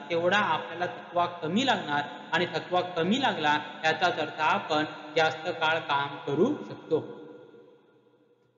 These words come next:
कर्मचाऱ्यांची कार्यक्षमता वाढवण्यासाठी सुद्धा याचा उपयोग होतो. कार्याचा प्रवाह सहज व विना अडथळा कोण-, ठेवण्यासाठी त्या कार्यातील काही घटक काढून टाकणे किंवा त्यांचा क्रम बदलणे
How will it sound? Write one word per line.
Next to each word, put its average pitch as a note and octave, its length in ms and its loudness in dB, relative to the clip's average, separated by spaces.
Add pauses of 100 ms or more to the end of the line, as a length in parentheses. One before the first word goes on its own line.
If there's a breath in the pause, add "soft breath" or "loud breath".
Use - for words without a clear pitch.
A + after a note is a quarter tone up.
(160)
कर्मचाऱ्यांची B3 800 2
कार्यक्षमता G#3+ 560 2
वाढवण्यासाठी F3+ 720 2
सुद्धा F3+ 340 2 (180)
याचा D#3 220 -2
उपयोग E3 380 2 (120)
होतो. - 220 -10 (1080)
कार्याचा G#3 460 6
प्रवाह G3 540 4
सहज G3 380 4 (340)
व F3+ 160 6
विना F3+ 320 4
अडथळा F#3 420 2 (140)
कोण-, D#3 120 0 (160)
ठेवण्यासाठी E3+ 640 0 (560)
त्या G#3+ 120 6
कार्यातील F#3+ 580 2
काही E3+ 220 4
घटक F#3 360 -2
काढून D#3+ 220 2 (100)
टाकणे F3 300 -4 (580)
किंवा G3+ 300 4 (280)
त्यांचा F#3 240 2 (120)
क्रम G3 200 2
बदलणे F3 460 0